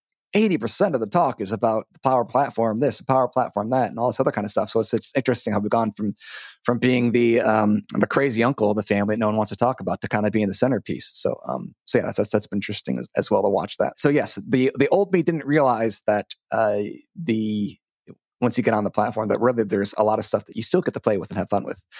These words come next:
In fact, I even had an interview with a guy once. He's like, "I don't wanna do that 'cause I don't, you know, there's other things I wanna work with." I was like, "You can work with basically everything that you're working with now. You just, you just <laughs> don't have to worry about some other stuff. It just takes other stuff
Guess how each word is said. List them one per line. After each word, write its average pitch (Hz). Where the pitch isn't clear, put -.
In -
fact, 101
I 113
even 110
had 104
an 95
interview 104
with 95
a 98
guy 101
once. 95
He's 180
like, -
"I 202
don't 202
wanna 127
do 123
that 127
'cause 120
I 156
don't, 160
you 131
know, 110
there's 127
other 175
things 123
I 120
wanna 110
work 113
with." 98
I 98
was 110
like, -
"You 185
can -
work 190
with -
basically 107
everything 135
that 127
you're 117
working 131
with 113
now. 104
You 104
just, -
you 135
just 135
<laughs> 127
don't 156
have 160
to 131
worry 151
about 139
some 131
other 151
stuff. -
It 95
just 107
takes 127
other 113
stuff 107